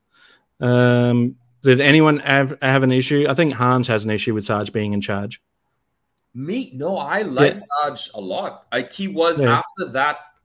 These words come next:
Speaker 2: played, he became the leader of my Joes because my Duke
Speaker 1: Oh,
Speaker 2: figures,
Speaker 1: okay.
Speaker 2: my Duke figures sucked, and I didn't have a Hawk, and I didn't own a Flint.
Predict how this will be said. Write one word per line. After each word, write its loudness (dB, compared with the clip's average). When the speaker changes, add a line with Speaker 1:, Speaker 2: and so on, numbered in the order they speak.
Speaker 2:
played, -10
he -18
became -10
the -10
leader -2
of -6
my -6
Joes -12
because -8
my -4
Duke -6
Speaker 1:
Oh, 6
Speaker 2:
figures, 0
Speaker 1:
okay. -12
Speaker 2:
my -14
Duke -6
figures -2
sucked, -8
and -10
I -10
didn't -8
have -6
a -4
Hawk, -6
and -20
I -16
didn't -10
own -10
a -8
Flint. -6